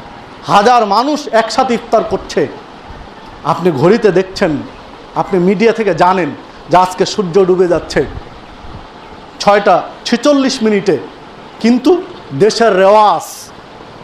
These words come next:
কথিত ইজমার দোহাই দিয়ে চার মিনিট সমাজ দেরি করবে, আপনি কি করবেন? এক হাজার মানুষের একদিকে নয়শো নিরানব্বই জন,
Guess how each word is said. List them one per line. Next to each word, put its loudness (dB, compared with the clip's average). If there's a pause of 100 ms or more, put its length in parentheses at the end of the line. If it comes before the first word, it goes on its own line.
(120)
কথিত 4 (1160)
ইজমার 2
দোহাই 2
দিয়ে -2 (500)
চার 4
মিনিট -2
সমাজ 2 (120)
দেরি 2
করবে, 0 (640)
আপনি 2
কি 0
করবেন? 2 (840)
এক 4
হাজার 4
মানুষের 0
একদিকে 0
নয়শো -2
নিরানব্বই 0
জন, 0